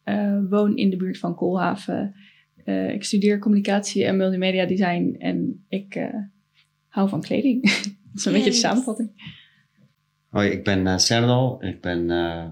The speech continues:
Speaker 3: tweeëndertig jaar. Ik, eh, kom uit, eh, Delfshaven, geboren en getogen.
Speaker 2: Mhm.
Speaker 3: En ik ben zelf sieradenontwerper.
Speaker 2: Nice.
Speaker 3: En ik ben, eh, ook, eh,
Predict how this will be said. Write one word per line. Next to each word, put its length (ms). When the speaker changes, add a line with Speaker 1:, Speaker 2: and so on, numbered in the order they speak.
Speaker 3:
tweeëndertig 480
jaar. 340
Ik, 80
eh, 260
kom 140
uit, 280
eh, 160
Delfshaven, 560
geboren 300
en 60
getogen. 580
Speaker 2:
Mhm. 300
Speaker 3:
En 300
ik 80
ben 140
zelf 380
sieradenontwerper. 1000
Speaker 2:
Nice. 520
Speaker 3:
En 340
ik 160
ben, 300
eh, 420
ook, 200
eh, 340